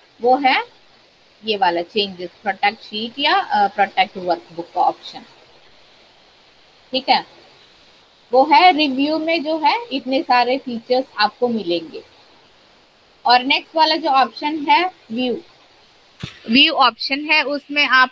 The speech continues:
लोग अपने sheet को किस तरह से देख सकते हैं। जैसे कि ये normal view है, ये sheet का ये है normal view, उसको हमें page break preview में देखना है या page layout बदल के देखना है, तो आपको यहाँ पे बहुत सारे option है।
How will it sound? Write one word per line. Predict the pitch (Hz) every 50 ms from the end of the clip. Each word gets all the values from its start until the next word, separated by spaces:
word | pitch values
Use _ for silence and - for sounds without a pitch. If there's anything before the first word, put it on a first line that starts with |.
| -
लोग | 254 269 277 277 269
अपने | 262 254 247 - - 254 277 330
sheet | - - 269 269 277 254 _ _
को | - 294 294
किस | 277 _ - 302 330 _ -
तरह | - 269 254 247 254 247
से | - - - 262 254
देख | 226 226 208 208 - _
सकते | - 202 202 _ _ - 190
हैं। | 185 208 185 165 175 _ _ _ _ _ _ _ -
जैसे | 254 269 - 294
कि | 277 262 302
ये | 320 320
normal | 320 294 277 254 240 233 240 240 262 269 277 254
view | 247 240 247
है, | 233 226 180 175 196
ये | 220 262 285
sheet | - - - 277 285 294 277 - -
का | - 285
ये | 285 277 269 269 240
है | 285 262 269 330 427 440 - - - 214
normal | 220 220 214 214 214 208 208 214 220 220 226 202
view, | 190 170 156 - _ _ _ _ _ - - -
उसको | 277 320 339 339 - - 339
हमें | 370 370 330 311 311 320 320
page | 285 - 277 277 285 269
break | 240 269 247 262 269 302 320 311 - - -
preview | - 277 277 247 233 269 294 294
में | 294 294 254
देखना | 247 226 233 - 196 190 180 - - 165
है | 147 - - _ _ _ _ _ _ _ _ _ _ _ _ _ -
या | 247 262 254 254 254 226 208
page | 220 - 262 262 277 277 240 -
layout | 277 269 254 247 247 254 262 269 277 - - 269
बदल | 262 247 233 220 226 226 220 247 254 269
के | 247 269 262
देखना | 240 240 208 - - 208 202
है, | 202 254 226 233
तो | 233 240
आपको | 240 220 220 220 220 - _ - 247 247
यहाँ | 247 240 247 240 208 208
पे | 208 - 226
बहुत | 226 208 208 240 233 220
सारे | 220 - 240 226 226
option | 233 220 208 - - - 214 214 240 220
है। | 240 220 233 269